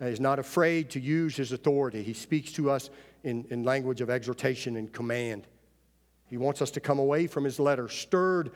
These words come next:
to act so that we can make use of this great faith that you have bestowed upon us for your glory, for the good of the surroundings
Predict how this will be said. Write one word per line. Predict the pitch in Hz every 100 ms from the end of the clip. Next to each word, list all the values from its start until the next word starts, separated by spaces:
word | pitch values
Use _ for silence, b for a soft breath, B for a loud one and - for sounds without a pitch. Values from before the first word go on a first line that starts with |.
| B -
to | -
act | 123 120 107 - - _ _ _ _ _ _ _ _ _
so | - 123
that |
we | 117 123
can | 117
make | 117 117
use | 127 131 - - - _ -
of |
this | 107 110
great | - 113 110
faith | - 120 104
that | 120 -
you | 117
have | 107
bestowed | 107 - 113 107
upon | - 104 98
us | 95 - _ _ _ _ _ _ _
for | 123
your | 117 131
glory, | 131 127 135 151 - - _ _ _ _ _ _ -
for | 113
the | 117
good | 123 147 160 147 - -
of | 127
the |
surroundings | 127 147 131 127 127 123 123